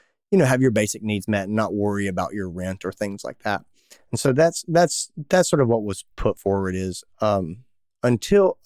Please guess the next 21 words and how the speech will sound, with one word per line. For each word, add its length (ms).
if 180
you, 280
it 100
is 160
hard 560
to 160
feel 600
appreciated 840
by 180
staff 460
lunches 680
when 240
you're 260
worried 720
about 460
being 300
able 240
to 160
pay 240
your 320
rent 720